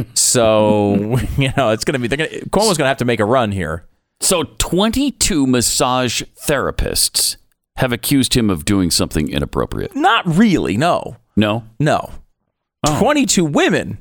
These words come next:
Speaker 2: have accused him of doing something inappropriately while giving massages. However,
Speaker 1: So you're saying
Speaker 2: some
Speaker 1: they're
Speaker 2: of
Speaker 1: not
Speaker 2: them
Speaker 1: official massage therapists?
Speaker 2: It seems as if, at least again, according to the accusations, these are just accusations at this point,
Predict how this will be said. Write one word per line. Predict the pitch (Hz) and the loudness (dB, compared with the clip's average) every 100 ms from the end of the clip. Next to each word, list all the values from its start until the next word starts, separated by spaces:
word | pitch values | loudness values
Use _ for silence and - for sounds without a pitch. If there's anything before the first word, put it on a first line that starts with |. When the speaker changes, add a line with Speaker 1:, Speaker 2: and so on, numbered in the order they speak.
| - | -4
Speaker 2:
have | 110 | -4
accused | 98 - 104 - | -2 -2 -2 -2
him | 90 | -6
of | 82 | -4
doing | 95 85 | -4 -2
something | 90 87 | -4 -4
inappropriately | 85 82 87 80 85 85 87 - _ _ _ - | -6 -4 -6 -4 -6 -6 -6 -10 _ _ _ -2
while | 123 151 139 | 2 2 0
giving | 135 151 135 113 | -2 -2 -2 -2
massages. | - 208 190 113 98 101 - _ _ _ _ _ _ _ _ _ _ | 0 0 0 -2 -4 -4 -6 _ _ _ _ _ _ _ _ _ _
However, | - - 170 254 180 120 | -6 -2 0 0 2 0
Speaker 1:
So | 107 | 2
you're | 175 143 | 0 2
saying | 131 139 | 0 0
Speaker 2:
some | 135 | 0
Speaker 1:
they're | 135 | 0
Speaker 2:
of | |
Speaker 1:
not | 139 | 0
Speaker 2:
them | - | 0
Speaker 1:
official | 139 135 147 127 120 113 - | -2 0 0 2 0 -2 -6
massage | 160 123 - 131 143 156 | -4 -2 0 0 0 -2
therapists? | 196 190 202 214 208 | -2 -2 0 0 0
Speaker 2:
It | 180 | -2
seems | - 269 339 269 | 0 0 0 2
as | 196 151 | 2 2
if, | 131 117 | 0 2
at | 127 | 2
least | 156 208 | 2 0
again, | 165 156 110 | -2 -2 -4
according | - 147 180 | 0 0 2
to | 180 | -2
the | 190 | -2
accusations, | 143 151 190 147 110 - 73 87 | -2 -2 -2 0 -2 -4 -6 -4
these | 85 | -2
are | 92 | -2
just | - 113 127 | -2 -2 -2
accusations | 120 - 85 - 80 | -2 -2 -4 -6 -12
at | 78 | -16
this | - | -14
point, | - - | -12 -12